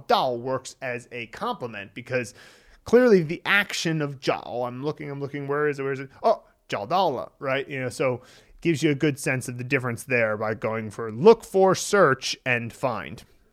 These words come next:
Nice. Jeff Bryant on Vocab Unlocked from 做,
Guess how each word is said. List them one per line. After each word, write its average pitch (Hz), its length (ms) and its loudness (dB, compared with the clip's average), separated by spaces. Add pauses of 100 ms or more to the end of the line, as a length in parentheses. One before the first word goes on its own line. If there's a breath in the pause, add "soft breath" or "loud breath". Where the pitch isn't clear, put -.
(100)
Nice. 113 380 -14 (300)
Jeff 180 240 2
Bryant 175 320 2
on 151 180 -4
Vocab 160 420 2
Unlocked 151 440 -2
from 131 580 -4
做, - 440 -2